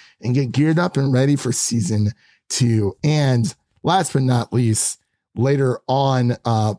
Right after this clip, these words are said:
later on next week, uh, the next week, mid-February, believe we're gonna be, uh, revisiting or coming back, uh, continuing our Hunger Games, um, franchise revisited with the Hunger Games Catching Fire. We have some amazing, amazing guests coming on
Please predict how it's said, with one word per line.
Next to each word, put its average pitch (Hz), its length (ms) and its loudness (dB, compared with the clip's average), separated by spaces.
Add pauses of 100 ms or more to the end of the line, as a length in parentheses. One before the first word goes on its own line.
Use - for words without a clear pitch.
later 175 280 0
on 143 140 0
next 147 280 -2
week, 135 320 0
uh, 110 160 0
the 113 120 2
next 117 200 -2
week, 123 260 -2
mid-February, 127 1120 0 (600)
believe 131 640 0
we're 170 140 0
gonna 226 120 0
be, 190 260 2 (280)
uh, 156 280 0
revisiting 147 680 0
or 123 80 0
coming 202 320 -2
back, 175 460 -2 (500)
uh, 127 160 2
continuing 156 840 0
our 120 220 2
Hunger 165 400 0
Games, 123 540 2 (100)
um, 110 460 -2 (280)
franchise 170 560 -2
revisited 123 580 0
with 131 220 0
the 123 100 0
Hunger 123 280 2
Games 117 360 0 (440)
Catching 196 440 -2
Fire. 104 520 0
We 127 140 0
have 127 100 -2
some 127 140 -4
amazing, 151 680 2
amazing 135 400 2
guests 120 220 0
coming 120 300 0
on 117 300 2